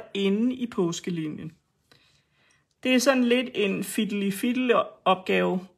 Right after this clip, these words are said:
men det er ikke sværere end som så. Og det viser jeg lige om lidt.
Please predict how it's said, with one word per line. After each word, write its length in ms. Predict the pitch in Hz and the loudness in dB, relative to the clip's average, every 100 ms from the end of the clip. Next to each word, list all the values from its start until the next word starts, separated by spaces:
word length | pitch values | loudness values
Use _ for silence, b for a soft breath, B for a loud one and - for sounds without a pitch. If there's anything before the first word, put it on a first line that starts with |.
| _ _ _ _ | _ _ _ _
men 360 | 202 208 202 202 | -2 0 0 2
det 200 | 214 - | 2 2
er 260 | - 190 208 - _ b b b _ _ _ _ | 0 0 0 -6 _ b b b _ _ _ _
ikke 440 | 220 240 262 285 - - _ _ - | 0 0 0 -2 -4 -14 _ _ -6
sværere 640 | - 202 180 175 202 - | -4 0 0 0 -2 -2
end 140 | 135 - | -2 -2
som 180 | 98 | -2
så. 260 | 190 - - - _ | -4 -4 -10 -16 _
Og 180 | - 196 | -12 -8
det 140 | 202 202 | -6 -6
viser 300 | 196 - 202 | -8 -8 -6
jeg 300 | 202 196 185 | -4 -4 -2
lige 220 | 180 190 | -2 -2
om 100 | 180 | -2
lidt. 300 | 160 156 | -6 -8